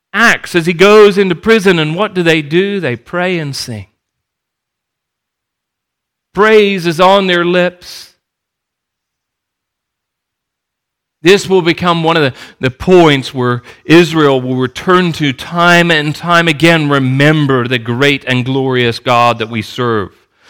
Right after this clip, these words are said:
As the psalmist writes in Psalm sixty-six, "Come and see."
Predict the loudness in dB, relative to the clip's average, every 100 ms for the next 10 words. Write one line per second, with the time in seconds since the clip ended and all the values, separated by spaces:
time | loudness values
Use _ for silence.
0 | -16 -4 -2 0 2 2 0 -2 2 2
1 | 2 -4 -6 -4 -2 -2 -4 -6 -8 -4
2 | -6 -2 -4 -4 -10 -20 -20 -14 -2 4
3 | 4 4 2 -4 -2 -2 -2 -4 0 2
4 | 2 -2